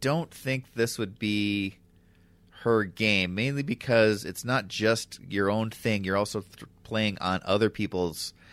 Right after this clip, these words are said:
although I bet she would like that, throwing, playing a, making another character happy. <laughs> Just being like, "Aha!" And the funniness of that, like, that's a bad thing. You're, "I made your crazy clown happy. Now take that." Um,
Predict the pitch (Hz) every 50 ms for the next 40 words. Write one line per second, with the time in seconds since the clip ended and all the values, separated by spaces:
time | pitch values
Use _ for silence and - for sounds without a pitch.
0 | - - - 113 139 147 143 131 - 120 127 165 175 - - 131 110 104 107 101
1 | - - 82 71 - - - 110 104 104 101 - - 117 113 110 107 95 87 80
2 | - - - 113 113 - 101 87 82 90 113 131 135 - - 131 127 120 - 113
3 | 101 - - 104 95 - - 87 82 104 - - - - - _ _ _ - 165
4 | - _ - - - - - - - 107 113 - - 113 117 - 110 95 87 87
5 | 92 95 95 92 110 131 170 202 226 196 135 104 95 95 101 95 - - 113 110
6 | 110 101 98 - 98 87 90 87 73 - 85 85 110 104 - 101 85 85 92 90
7 | 90 82 - 82 67 69 80 78 85 95 98 101 98 104 120 123 117 110 101 92
8 | 98 95 85 82 - _ _ _ _ _ _ - - 143 143 143 139 156 165 -
9 | - 180 175 185 208 233 185 - 180 131 92 - - 95 87 80 76 101 104 110
10 | 123 139 147 151 143 - - 139 143 156 - 120 98 85 - - - - - -
11 | - - - - - - - - - - 104 110 110 110 104 101 92 87 85